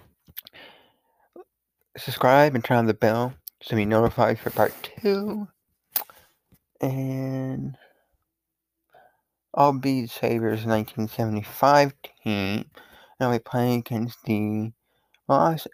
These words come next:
Angeles Thunder, a team I made up. And, yeah. So comment, like, and subscribe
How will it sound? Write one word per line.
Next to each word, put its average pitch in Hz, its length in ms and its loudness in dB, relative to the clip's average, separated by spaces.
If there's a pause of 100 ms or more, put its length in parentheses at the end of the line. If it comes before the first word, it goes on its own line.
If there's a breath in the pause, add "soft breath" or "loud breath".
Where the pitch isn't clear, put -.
(120)
Angeles 135 640 2 (320)
Thunder, 104 480 2 (240)
a 123 80 0
team 139 240 2
I 120 60 6
made 104 260 4
up. - 220 2 (720 loud breath)
And, 117 520 0 (220)
yeah. 117 380 2 (4000 soft breath)
So 120 240 0
comment, 143 640 0
like, 120 340 0
and 117 300 0
subscribe 165 840 0